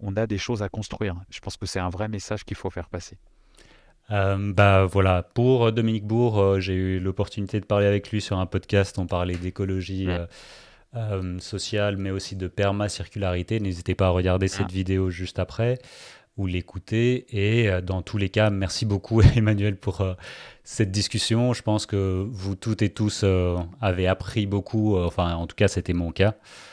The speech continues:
Speaker 2: Euh, et je vous dis à dans deux semaines pour, euh, pour une nouvelle discussion.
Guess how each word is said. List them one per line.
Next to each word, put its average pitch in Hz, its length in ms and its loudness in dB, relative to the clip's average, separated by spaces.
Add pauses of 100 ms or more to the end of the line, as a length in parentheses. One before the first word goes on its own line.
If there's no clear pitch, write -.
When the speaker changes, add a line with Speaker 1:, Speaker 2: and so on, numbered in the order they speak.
(380)
Speaker 2:
Euh, 82 600 -2 (240)
et 92 120 -2
je 82 120 -4
vous 85 160 -4
dis 98 300 2
à 90 100 8
dans 85 180 0
deux 90 120 2
semaines 110 360 0
pour, 101 400 0
euh, 87 220 2
pour 107 260 -2
une 101 80 -2
nouvelle 104 220 -2
discussion. 107 460 -6